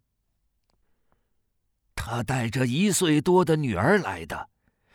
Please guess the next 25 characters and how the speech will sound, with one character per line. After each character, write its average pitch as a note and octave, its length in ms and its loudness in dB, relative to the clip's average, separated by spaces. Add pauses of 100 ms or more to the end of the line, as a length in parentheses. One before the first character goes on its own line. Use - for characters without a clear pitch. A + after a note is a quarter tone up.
(160)
一 B2 200 2
家 D3 240 -2
人 C3 340 -2
都 G#3 300 2
在 C#3 240 -2
这 A2+ 140 -4
里 E2+ 120 -6
修 D#2 320 -10
渠， - 380 -10 (460)
没 G#2 260 0
时 A#2+ 260 -2
间 A#2+ 320 -2
照 G2+ 220 -8
顾 F#2 160 -8
孩 F#2 420 -8
子， - 280 -14 (640)
孩 G#2 300 -2
子 G#2+ 280 -4
感 F#2+ 200 -6
冒 G#2 160 -2
发 C3 260 -4
烧 D3 380 -6 (360)
就 - 240 -12
死 - 260 -10
了。” - 340 -10